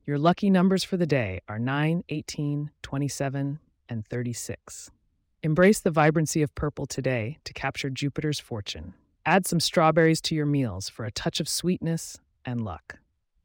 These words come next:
Looking ahead to January eighteenth, Sagittarians can expect to find an opportunity for personal reflection and some unexpected but welcome clarity in financial dealings. Be sure to join us tomorrow to uncover the full scope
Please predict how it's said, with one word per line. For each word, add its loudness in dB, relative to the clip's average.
Looking 6
ahead 8
to -4
January 4
eighteenth, 0
Sagittarians 0
can -4
expect -2
to -4
find -2
an -2
opportunity -4
for -10
personal -4
reflection -4
and -4
some -4
unexpected 0
but -8
welcome 0
clarity -4
in -6
financial -6
dealings. -10
Be 0
sure 6
to 4
join 6
us 2
tomorrow 2
to -4
uncover 0
the -4
full 0
scope 0